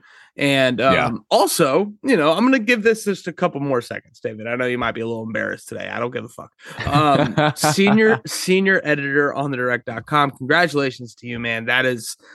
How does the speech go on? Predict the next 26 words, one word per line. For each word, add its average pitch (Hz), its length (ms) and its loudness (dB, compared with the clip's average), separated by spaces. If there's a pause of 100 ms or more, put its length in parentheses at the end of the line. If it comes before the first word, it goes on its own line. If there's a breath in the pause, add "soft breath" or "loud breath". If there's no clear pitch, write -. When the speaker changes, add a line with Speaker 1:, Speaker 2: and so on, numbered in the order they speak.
(140 loud breath)
Speaker 1:
something 127 460 -2
that 117 380 0
I, 127 240 2
I 151 160 2
could 151 200 2
have 135 140 -2
seen 147 360 0
coming 143 440 0
for 135 140 -4
the 127 80 -2
last 123 360 -2
year, 127 240 0
year 127 220 2
and 117 80 -8
a 117 40 -12
half. 104 300 -16
You 120 80 -6
know 117 100 -4
what 113 80 -2
I 117 60 -4
mean? 117 180 -4
Ever 127 160 0
since 123 280 -8
you 123 60 -6
really 123 260 0
started 120 380 -2